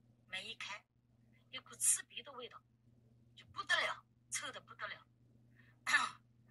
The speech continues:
这个时候呢，阿姨嘴里还在嚼取着，还在吃什么。我说：“阿姨，你吃什么啊？”阿姨就讲了，你们知道她吃什么吗？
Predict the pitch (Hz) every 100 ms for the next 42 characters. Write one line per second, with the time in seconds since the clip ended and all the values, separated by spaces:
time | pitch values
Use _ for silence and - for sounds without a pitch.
0 | - 254 254 - 190 196 - 240 - -
1 | - - - - - - - - - -
2 | - - _ - - - - - - _
3 | _ _ _ - - - - - 285 294
4 | 320 254 262 - - - - - - -
5 | _ _ - - - - - - - 233
6 | 226 - - - - - _ _ _ -
7 | - - - - - - 196 - 160 -
8 | - - - -